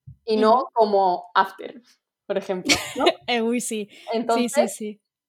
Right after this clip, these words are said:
Speaker 1: tratar el sexo en la literatura juvenil, por ejemplo, que puede ser lo más censurado, sobre todo por los padres y todo eso,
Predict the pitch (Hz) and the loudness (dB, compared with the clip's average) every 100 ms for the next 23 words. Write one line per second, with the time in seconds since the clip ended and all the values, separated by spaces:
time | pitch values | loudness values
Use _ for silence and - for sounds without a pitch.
0 | _ - 220 208 269 339 339 330 294 262 | _ 0 2 4 2 2 -2 -2 0 0
1 | 247 240 226 220 220 220 202 208 220 202 | 2 0 0 -4 -4 -4 -4 -4 -2 -4
2 | 185 185 196 202 190 180 190 180 180 190 | -2 -2 0 -2 -4 -6 -8 -6 -4 -2
3 | 185 170 170 170 - - - 190 180 180 | -4 -8 -8 -8 -12 -8 2 4 4 -2
4 | 180 185 196 226 | -6 -4 -4 -6